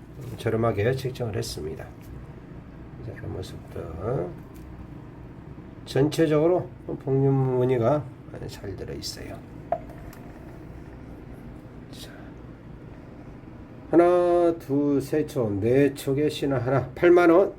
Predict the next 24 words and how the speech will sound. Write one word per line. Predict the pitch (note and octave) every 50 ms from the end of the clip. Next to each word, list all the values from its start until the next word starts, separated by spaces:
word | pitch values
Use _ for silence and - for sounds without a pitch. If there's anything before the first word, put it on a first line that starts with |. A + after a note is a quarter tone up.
| -
책정을 | - - C3+ C3 - B2 A2+ G2 G#2+
했습니다. | G2+ G#2 - G#2+ G#2 G2 F#2+ F#2+
자, | F#2+ G2 A2 B2 D#3+ F#3+ G3+ G#3 - - - - - - - - - - - - - - - - G2+ F#2
이런 | F#2 F#2+ F#2 F#2
모습들. | F#2 - G2+ G2 F#2+ - G#2+ G2 G2 G2+ G#2+ B2 D3+ F3 F#4+ - - - - - - - - - - - - - - - - - - - -
목련치고는 | A2+ A2+ A#2 B2+ C3+ C3+ - C#3 C3+ C#3 D3 D#3 D3+
이뻐요. | A#2+ A#2 B2 A#2+ - D3 C3+ C3+ D3+ E3 D#3 - - - - - - - -
거의 | - - A#2 C#3 D#3 E3+ F3 E3+ E3 D#3+ D3+
설백에 | - - A3 A#3 A3 G#3 G#3 G3+ F3+ E3 B2+
가까워요. | G#2+ G#2+ G2+ - - B2+ A#2 G#2+ G2 G2 A2 C3 C#3+
설백 | C#3 - D#3+ E3+ F3+ F#3 E3+ -
복류라고 | D#3+ D#3 D3 C3+ A#2+ G#2+ G2+ G2 G2
봐야 | G2+ G#2 A2 A2+
될 | G2+ G#2 G2 -
것 |
같네요. | G#2+ G2 F#2 F#2 G2 G2+ A2 C3 D#3 D3+ -
유백보다는 | F#2+ G2+ F#2 B2 A2 - - G#2+ F#2+ F#2 F2+ F2+ F#2 G#2+ D3 E3+ E3 - - - - - - - - - - -
설백에 | - - - C#3+ C#3 C3+ C#3 A#2+ G#2 G2+
가-, | G2+ - - - - - - -
가깝습니다. | - - G2+ - B2+ A#2 - - - - - - - - - - - - - - - - - - - - - - - -
십삼에 | - - C#3+ - - D#3 D3 D3 C3+
영 | B2+ C3 C3
점 | - C#3 C3
칠. | - E3+ D#3+ C#3